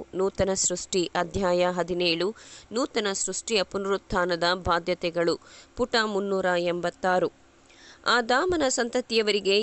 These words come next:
ಎಂದಿಗೂ ಜೀವವಿದ್ದಿಲ್ಲ. ದೇವರು ವಿಧಿಸಿದ ಮರಣ ಶಿಕ್ಷೆಯು ಎಲ್ಲರ ಮೇಲೆ ತೂಗುತ್ತಿರುವ ದೃಷ್ಟಿಕೋನದಲ್ಲಿ ಕೆಲವು ವರ್ಷಗಳವರೆಗೆ ಮಿಣುಕುವ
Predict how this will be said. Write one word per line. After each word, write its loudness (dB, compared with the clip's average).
ಎಂದಿಗೂ 0
ಜೀವವಿದ್ದಿಲ್ಲ. 0
ದೇವರು 4
ವಿಧಿಸಿದ 0
ಮರಣ 2
ಶಿಕ್ಷೆಯು 0
ಎಲ್ಲರ 4
ಮೇಲೆ 0
ತೂಗುತ್ತಿರುವ -2
ದೃಷ್ಟಿಕೋನದಲ್ಲಿ -2
ಕೆಲವು 0
ವರ್ಷಗಳವರೆಗೆ 2
ಮಿಣುಕುವ -2